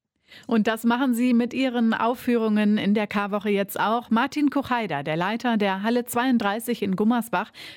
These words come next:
mit ihm habe ich über die Aufführungen gesprochen. Dienstagabend um neunzehn Uhr in der Kulturkirche Oberberg und am Donnerstagabend in der Halle zweiunddreißig in Gummersbach.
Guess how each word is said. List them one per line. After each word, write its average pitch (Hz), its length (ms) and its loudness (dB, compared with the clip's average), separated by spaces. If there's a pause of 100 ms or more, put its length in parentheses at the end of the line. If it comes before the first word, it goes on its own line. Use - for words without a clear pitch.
mit 202 160 0
ihm 311 200 2
habe 254 160 2
ich 240 100 -2
über 233 180 2
die 208 160 2
Aufführungen 240 720 2
gesprochen. 247 520 0 (320)
Dienstagabend 247 760 0
um 196 140 4
neunzehn 240 420 2
Uhr 214 140 0
in 202 100 2
der 170 100 0
Kulturkirche 226 760 0
Oberberg 233 560 0
und 185 200 0
am 170 200 -4
Donnerstagabend 190 840 -2
in 185 140 -2
der 170 160 -2
Halle 214 220 0
zweiunddreißig 202 760 -2
in 170 140 -2
Gummersbach. 202 600 0